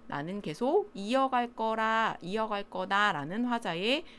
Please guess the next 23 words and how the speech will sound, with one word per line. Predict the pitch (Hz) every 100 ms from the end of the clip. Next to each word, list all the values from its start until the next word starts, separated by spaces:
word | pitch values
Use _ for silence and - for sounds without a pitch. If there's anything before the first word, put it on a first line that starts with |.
| -
의지를 | 180 190 151 139 170 233
나타내는 | 208 - - 139 135 165 240 277 294
부분입니다. | 226 226 240 139 135 151 160 - - -
그래서 | - 180 170
이 | 214 -
기다림을 | - 226 302 330 311 269
통한 | 233 190 190
화자의 | 202 202 180 160 196 240 277 - - -
사랑을 | - 247 233 185 208
표현했다라는 | 214 254 240 240 214 202 196
부분이, | 139 135 131 190 180 - - -
어, | 131
조금 | - 135 135
더, | 165 240 277 - -
어, | - - - - - - - - - -
그 | 147 - - - -
남다른, | 160 180 156 139 - - 143
음, | -
사랑의 | 202 190 180 247 - - -
의미를 | 170 151 175 240 -
나타내고 | - - 208 175 175
있는 | 190 165
거죠. | -